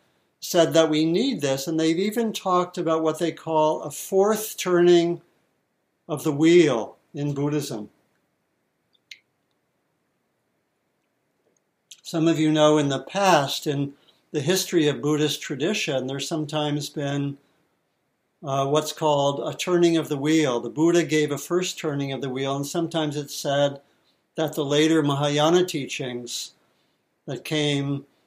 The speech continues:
five hundred, seven hundred years later were a second turning, and that the third turning came in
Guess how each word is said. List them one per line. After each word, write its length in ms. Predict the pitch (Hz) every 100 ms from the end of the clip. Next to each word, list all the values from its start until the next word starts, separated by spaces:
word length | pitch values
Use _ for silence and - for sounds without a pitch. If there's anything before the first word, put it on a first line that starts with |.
| _ _
five 300 | - 147 143
hundred, 460 | 147 147 139 143
seven 320 | - 156 143 143
hundred 340 | 147 135 135
years 260 | 139 139 139
later 300 | 147 151 135
were 160 | 131
a 60 | 131
second 440 | - 196 190 160
turning, 540 | 143 131 127 127 127 127 _ _ _ _ _
and 160 | 156 147
that 140 | 147
the 100 | 160
third 380 | - 180 180 185
turning 420 | 170 151 143 143
came 520 | 143 147 143 147 143 - _ _ _
in 480 | 160 147 143 143 -